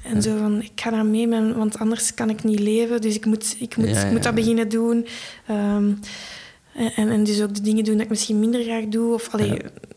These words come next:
Speaker 2: Maar het is ook wel leuk, als, als ik het bekijk, zo, van mensen hadden vroeger zo fotoalbums en veel plakken en doen en foto's afdrukken.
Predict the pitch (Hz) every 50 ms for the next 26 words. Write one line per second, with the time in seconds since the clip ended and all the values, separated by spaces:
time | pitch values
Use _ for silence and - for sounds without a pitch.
0 | _ _ - - 110 117 - 127 107 117 110 - 110 101 98 101 110 - 135 -
1 | - - 98 - - - 101 92 95 98 - - - 98 - - - 101 101 110
2 | - - - 104 104 101 98 90 92 98 101 101 98 98 - - 95 98 95 92
3 | 98 95 92 92 90 92 92 98 - - - - - - - - - 98 104 -
4 | - - 113 110 110 110 123 120 120 117 - 85 101 - 98 90 87 - - 90
5 | 104 - - - 104 95 90 92 92 - 104 113 120 110 101 92 98 - - 104
6 | - - 95 92 92 107 123 - - 131 135 - -